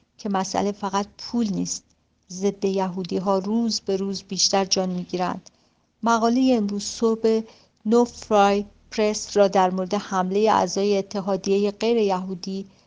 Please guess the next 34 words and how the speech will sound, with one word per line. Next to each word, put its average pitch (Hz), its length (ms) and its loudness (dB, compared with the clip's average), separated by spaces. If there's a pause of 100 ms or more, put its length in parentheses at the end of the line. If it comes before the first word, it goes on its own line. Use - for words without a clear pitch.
(180)
به - 60 -12
سخنرانی‌ها 190 1000 -4
و 190 120 2
بیرون 185 280 -4
کشیدن 185 480 -2
یهودی‌ها 185 680 -4
از 185 180 -4
کلاس 185 340 -4
خوانده‌ای؟ 185 540 -2 (600)
حالا 220 220 6
تهدید 220 500 -2
کردند 196 440 0
کلاس‌های 220 580 0
اساتید 196 520 0
یهودی 190 500 2
را 190 140 2
برهم 185 400 0
خواهند 185 400 -4
زد. - 280 -4 (960)
پرس 226 260 0
دیروز 208 480 -2
را 214 100 4
دیدی؟ 202 480 -6 (340)
مقاله‌ای 202 580 2
راجع 196 280 0
به 202 140 -4
پروندهٔ 185 560 -2
یک 190 360 -2
یهودی 190 420 -4
داشت 190 360 0
که 196 80 -6
متهم 185 480 -6
شده 180 300 0
بود 185 300 -6